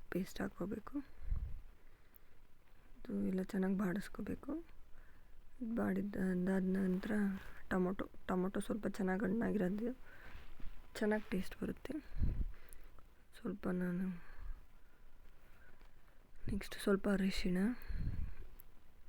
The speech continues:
ಖಾರದ ಪುಡಿ, ಖಾರಕ್ಕೆ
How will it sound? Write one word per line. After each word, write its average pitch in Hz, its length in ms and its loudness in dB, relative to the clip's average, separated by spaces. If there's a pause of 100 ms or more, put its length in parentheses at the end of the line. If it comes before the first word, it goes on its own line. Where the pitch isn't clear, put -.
(840)
ಖಾರದ 190 320 2 (100)
ಪುಡಿ, 196 180 2 (180)
ಖಾರಕ್ಕೆ 208 540 0